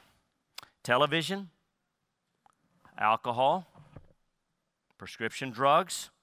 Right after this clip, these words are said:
shopping. A lot of you, you know, that's, that's where you're hiding.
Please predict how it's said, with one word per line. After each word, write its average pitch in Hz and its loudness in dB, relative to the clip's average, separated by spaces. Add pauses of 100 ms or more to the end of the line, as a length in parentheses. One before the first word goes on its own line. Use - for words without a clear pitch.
(160)
shopping. 175 0 (1040)
A 104 -8
lot 143 6
of 190 -4
you, 101 -6 (640)
you 123 -12
know, 113 -6
that's, 123 -2
that's - -10
where 165 -6
you're 170 -2
hiding. 151 2